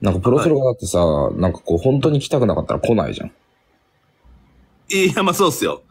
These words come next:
Speaker 1: うん。
Speaker 2: ほんまに行きたくなかったら行かないっすけど、やっぱ、
Speaker 1: うん。
Speaker 2: どっかでやっぱ楽しいことが待ってるんじゃないかという。
Speaker 1: うんうんうん。
Speaker 2: そうっす。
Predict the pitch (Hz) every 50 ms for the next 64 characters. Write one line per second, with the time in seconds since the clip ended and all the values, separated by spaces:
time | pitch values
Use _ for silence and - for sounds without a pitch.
0 | _ _ - 95 85 - - - - - 185 220 233 240 262 262 247 254 240 -
1 | - 180 - 220 165 147 139 131 107 - 110 104 101 101 - 110 104 101 90 85
2 | 80 - - - 95 90 95 104 107 123 131 - - 113 98 90 - - - -
3 | _ - - 101 - - - 143 143 - 269 330 339 - - 262 208 170 160 147
4 | 143 147 131 - 160 160 190 196 175 - - - - 196 202 190 175 147 120 -
5 | 131 127 147 131 123 110 107 117 117 - - 143 156 160 147 127 110 104 107 110
6 | 110 95 90 87 85 87 80 78 78 76 73 69 - _ _ _ _ _ _ _
7 | _ _ _ _ _ _ - 95 92 85 76 - - - 80 80 - - - -
8 | 85 65 60 50 - -